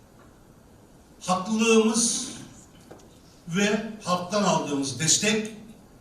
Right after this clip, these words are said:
bizim yolumuzun en güçlü, yolculuğumuzun en güçlü kaynağıdır. Son olarak şunu da belirteyim. Bu kadar pespaye bir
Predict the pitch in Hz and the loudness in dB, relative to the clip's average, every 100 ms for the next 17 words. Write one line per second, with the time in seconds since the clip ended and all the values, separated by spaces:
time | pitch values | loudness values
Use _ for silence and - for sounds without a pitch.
0 | - - - - - - 202 - 214 - | -20 -20 -20 -20 -18 -2 2 2 2 0
1 | - - 160 175 160 151 - 160 139 107 | -2 -6 -2 -2 0 -2 -2 -2 -2 -4
2 | - - - - - 226 240 220 - - | -10 -16 -20 -18 -4 -2 2 2 0 -4
3 | 113 113 170 170 - 190 180 - - - | -8 -6 -4 -2 2 4 2 0 -8 -16
4 | - - - - - - - - 165 165 | -20 -20 -20 -20 -20 -20 -20 -6 -2 -2
5 | 170 170 165 160 151 - 214 220 180 175 | -2 -2 -4 -4 -6 -4 2 4 4 0
6 | - - - - - 135 131 156 175 214 | -4 -6 -12 -16 -10 -8 -6 -6 -6 -8
7 | - - - - - - - - - - | -10 -12 -20 -20 -20 -20 -20 -20 -20 -20
8 | - - - - 262 262 - - - - | -20 -20 -10 0 2 4 2 -2 -6 -12
9 | - - - - - - 214 175 165 - | -20 -20 -20 -20 -16 -8 -4 -2 -2 -4
10 | - - 151 143 143 123 127 190 - - | -8 -10 -6 -4 -6 -6 -6 -4 -6 -10
11 | - - - - - - - - - - | -16 -20 -20 -20 -20 -20 -20 -20 -20 -20
12 | - - - - - 220 220 208 208 190 | -20 -20 -20 -20 -12 -4 2 2 2 -2
13 | 196 - 185 180 190 202 180 180 | -4 -4 -2 0 0 0 -2 -2